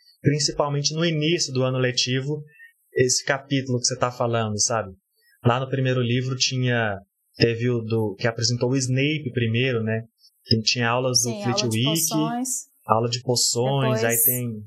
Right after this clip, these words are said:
Speaker 1: o
Speaker 2: Wingardium
Speaker 1: Wingardium Leviosa.
Speaker 2: Leviosa.
Speaker 1: E no segundo livro isso não é tão evidente como um capítulo das aulas, assim, apesar de que tem o que você falou das mandrágoras, né?
Speaker 2: É,
Speaker 1: Que eu ia falar
Speaker 2: sim.
Speaker 1: que o foco é mais no Lockhart, e ele acaba sendo mais personagem.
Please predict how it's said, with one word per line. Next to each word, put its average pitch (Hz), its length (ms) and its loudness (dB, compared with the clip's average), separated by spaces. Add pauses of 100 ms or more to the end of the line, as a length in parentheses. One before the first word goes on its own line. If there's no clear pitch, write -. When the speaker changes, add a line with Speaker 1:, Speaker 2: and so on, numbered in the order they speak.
(180)
Speaker 1:
o 233 60 2
Speaker 2:
Wingardium - 0 -
Speaker 1:
Wingardium 247 560 0
Leviosa. 254 600 0
Speaker 2:
Leviosa. 247 1160 0
Speaker 1:
E 123 80 0
no 139 100 2
segundo 143 400 0
livro 143 400 0
isso 147 260 0
não 160 180 2
é 180 80 2
tão 196 380 -2
evidente 156 680 -2
como 143 300 0
um 139 40 0
capítulo 143 580 -2
das 135 360 0
aulas, 131 360 2
assim, 156 320 -2 (280)
apesar 185 380 2
de 190 80 -6
que 196 120 -4
tem 180 180 2
o 165 40 -2
que 170 60 -2
você 151 100 0
falou 135 180 0
das 127 180 0
mandrágoras, 123 760 0
né? 120 260 0
Speaker 2:
É, 254 320 0
Speaker 1:
Que 131 80 0
eu 131 40 2
ia 139 100 0
falar 135 260 0
Speaker 2:
sim. - 60 -6
Speaker 1:
que 151 60 -2
o - 20 0
foco 143 320 -2
é - 20 0
mais 139 220 0
no 151 80 0
Lockhart, 135 640 0
e 117 180 0
ele 123 100 0
acaba 123 300 0
sendo 127 300 -2
mais 120 220 0
personagem. 113 800 -2